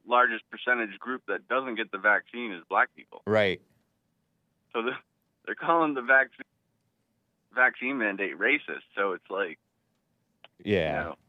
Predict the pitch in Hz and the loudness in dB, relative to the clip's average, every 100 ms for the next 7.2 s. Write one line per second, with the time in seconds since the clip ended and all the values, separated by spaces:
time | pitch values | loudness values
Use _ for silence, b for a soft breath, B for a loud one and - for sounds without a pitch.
0 | _ _ _ _ _ _ _ - 104 92 | _ _ _ _ _ _ _ -4 -2 -2
1 | 87 104 135 156 - 85 107 117 131 117 | -4 4 6 4 0 -4 -4 0 -2 -2
2 | - 123 127 139 - 64 64 - _ _ | -8 -10 -10 -8 -6 -6 -10 -16 _ _
3 | _ _ _ _ b b b b _ _ | _ _ _ _ b b b b _ _
4 | _ _ _ _ _ _ - 104 87 78 | _ _ _ _ _ _ 2 4 4 0
5 | _ _ _ _ - 131 135 135 185 202 | _ _ _ _ 2 4 4 4 4 6
6 | - 196 151 151 135 - 135 156 165 180 | 6 6 8 8 6 0 4 6 8 8
7 | 180 165 | 8 8